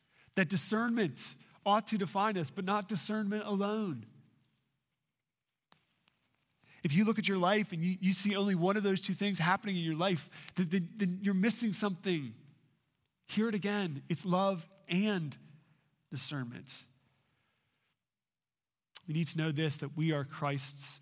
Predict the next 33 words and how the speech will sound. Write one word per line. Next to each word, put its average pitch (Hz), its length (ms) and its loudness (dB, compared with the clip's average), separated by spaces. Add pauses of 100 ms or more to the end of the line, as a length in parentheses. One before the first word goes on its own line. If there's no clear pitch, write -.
(160)
church. - 540 -6
Matthew 147 360 -2
chapter 143 320 -4
sixteen, 135 460 -4
verse 135 240 -4
eighteen 143 440 -4
tells 139 240 -6
us 131 120 -6
this. 139 320 -6 (240)
Jesus 151 340 0
saying, 151 360 -4
"I 160 100 2
will 147 100 0
build 156 240 0
my 151 140 -2
church, - 540 -4 (560)
and 139 100 -2
the 139 80 4
gates 160 560 0
of 147 140 -2
hell 151 380 0
shall 135 260 -4
not 156 360 0
prevail 147 440 -2
against 147 360 -2
it." - 320 -8 (920)
Here's 165 180 2
the 170 60 2
good 175 160 4
news 190 200 4
for 196 140 2
us 202 180 2
today. 180 440 0